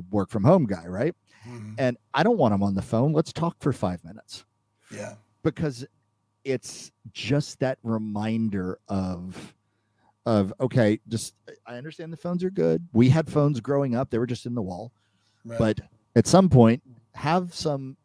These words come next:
Speaker 1: w-, why does a child in the front seat of a car text the kid in the back seat?
Speaker 2: <laughs> Hundred percent.
Speaker 1: You can't
Speaker 2: Drives
Speaker 1: just
Speaker 2: me nuts.
Speaker 1: turn around and say what you're gonna say.
Speaker 2: Right.
Speaker 1: Even if it's about me, I'd rather you just <laughs> say it out loud because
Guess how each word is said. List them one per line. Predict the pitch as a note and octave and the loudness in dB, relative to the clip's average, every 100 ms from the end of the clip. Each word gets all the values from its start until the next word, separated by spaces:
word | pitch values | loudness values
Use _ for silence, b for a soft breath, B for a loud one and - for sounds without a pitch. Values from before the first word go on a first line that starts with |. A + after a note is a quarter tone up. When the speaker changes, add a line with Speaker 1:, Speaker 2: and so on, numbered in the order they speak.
| _ - B B | _ -18 B B
Speaker 1:
w-, | - D3+ - | -8 -8 0
why | C3 D3+ | 4 6
does | A#3+ A3+ | 8 6
a | D#3 | 4
child | - A2+ G#2 G#2+ G#2 | 4 4 4 2 0
in | G#2 G2 | -4 -2
the | F2+ | -4
front | - A2+ B2 | -2 -4 -2
seat | C3 A2 | 0 0
of | |
a | G2+ | -2
car | - A#2 F2+ E2+ - _ - | -4 -2 -2 -6 -12 _ -4
text | - B2+ - - | -2 -2 -4 -8
the | |
kid | G#2 - G#2 F#2 - _ _ _ _ _ _ | -6 -2 -2 -2 -8 _ _ _ _ _ _
in | A2 G#2+ | 0 0
the | |
back | F#2+ F2+ - | 0 -4 -10
seat? | - E2 - - | -14 -16 -18 -10
Speaker 2:
<laughs> | - - - - - _ _ _ _ | -10 -8 -12 -12 -16 _ _ _ _
Hundred | D3 A#2 | -8 -8
percent. | A#2 A#2 A#2+ A2 A2 _ | -10 -8 -8 -8 -12 _
Speaker 1:
You | B2 C3 | 8 8
can't | - D3+ D3 | 8 6 6
Speaker 2:
Drives | C#3+ | 4
Speaker 1:
just | C#3 | 4
Speaker 2:
me | C3 | 0
nuts. | B2+ B2+ | -2 2
Speaker 1:
turn | A#2+ C3 | 10 10
around | C#3 B2+ B2+ B2+ C#3 D3+ - | 12 10 10 6 6 4 0
and | A2 A2 G#2 | -4 -4 -4
say | - - C3 A#2+ C3 | -8 -2 4 8 10
what | B2+ A#2+ | 10 10
you're | B2 | 6
gonna | A2+ A#2 A2 | 6 4 4
say. | - A2 A#2+ D#3 G#3 b b b b | 2 2 4 4 2 b b b b
Speaker 2:
Right. | A2+ A2+ | -18 6
Speaker 1:
Even | G3+ A#3+ | 10 10
if | A#3 | 10
it's | A3 | 8
about | G#3 F#3+ F#3+ | 8 8 6
me, | D#3 F#3+ C#3+ | 4 2 4
I'd | A#2+ D3 | 2 0
rather | E3+ E3 | -4 -6
you | D3+ | -6
just | B2 B2+ - | -4 -4 -6
<laughs> | - | -4
say | - D#3 | 6 10
it | D3+ | 12
out | C#3 A#2+ | 10 6
loud | C3 D#3+ D3 A#2 | 2 2 2 2
because | D3 D#3+ C#3+ | 2 2 0